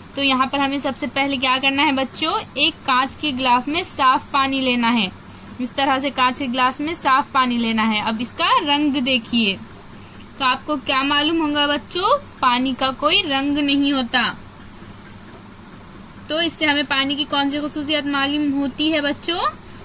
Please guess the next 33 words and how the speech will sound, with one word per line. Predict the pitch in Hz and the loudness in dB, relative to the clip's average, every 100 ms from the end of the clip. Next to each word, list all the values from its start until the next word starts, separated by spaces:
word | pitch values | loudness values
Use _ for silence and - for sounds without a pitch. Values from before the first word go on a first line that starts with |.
| - | -14
صاف | - 285 247 294 370 | -4 0 2 0 -2
اور | - 339 - | -2 -2 0
خالص | 285 240 262 285 | 0 0 0 -2
پانی | - 254 247 247 233 - | -2 0 2 2 0 -2
کو | 247 294 523 | 0 2 2
رنگ | 311 247 277 427 622 | 2 0 0 -2 -2
نہیں | 381 254 247 302 | 2 2 4 2
ہوتا۔ | 311 285 285 262 220 - - - - | 2 0 0 0 0 -4 -16 -18 -8
تو | 247 | -2
ہمیں | 247 262 | 0 0
اس | |
سے | 262 262 | -2 0
معلوم | 247 240 247 269 | 2 4 4 4
ہوا | 262 320 | 4 2
کہ | 466 453 | 2 0
صاف | - 247 - | 4 4 4
پانی | 262 247 247 | 2 2 2
کو | 233 254 | 2 2
رنگ | 285 427 508 | 2 0 -2
نہیں | 302 277 294 | -2 0 2
ہوتا۔ | 302 240 226 185 - - - - - - - - - - - - - - - - | 2 2 0 0 -2 -12 -18 -18 -18 -18 -18 -18 -18 -18 -18 -18 -18 -18 -16 -12
اسی | 262 294 | -8 -6
طرح | 285 285 285 | 0 2 2
سے | 302 | 2
اب | 269 269 | 2 2
ہم | 359 571 453 | 0 -4 -2
دیکھیں | 262 262 269 | -2 0 0
گے | 285 | 2
ہمیں | 269 285 | 0 2
آگے | 285 302 339 | 2 2 0
کیا | 320 302 | 2 2
کرنا | 294 262 254 269 | 2 0 0 2
ہے۔ | 254 | 2